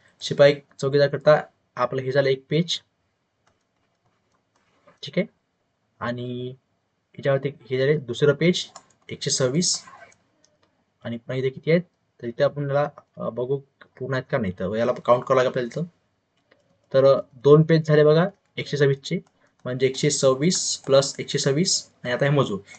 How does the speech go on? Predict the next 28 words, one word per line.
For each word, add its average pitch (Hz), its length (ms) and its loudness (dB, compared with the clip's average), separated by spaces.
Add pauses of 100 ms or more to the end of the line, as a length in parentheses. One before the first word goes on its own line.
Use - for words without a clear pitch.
(120)
एक, 135 300 -2
दोन, 135 300 4
तीन, 135 340 -8
चार, 131 420 -2 (120)
पाच, 127 240 4
सहा, 127 460 -2
सात, 131 360 -4 (260)
आठ, 123 300 -2
नऊ, 120 300 -10
दहा, 127 380 -4 (340)
अकरा, 123 340 -2
बारा, 117 440 0
तेरा, 117 480 0
चौदा, 120 420 -2
पंधरा, 120 460 -2
सोळा, 120 420 -2
सतरा, - 440 -4 (120)
अठरा, 127 360 -6 (140)
एकोणीस, 131 480 -10
वीस, 131 440 -8
एकवीस, 123 380 -12
बावीस, 113 540 -4
तेवीस, 120 460 -4
चोवीस, 123 340 -6 (460)
सव्वीस, 120 600 -4
सत्तावीस, 127 500 -4
अठ्ठावीस, - 520 -4
अठ्ठावीस, - 1000 -16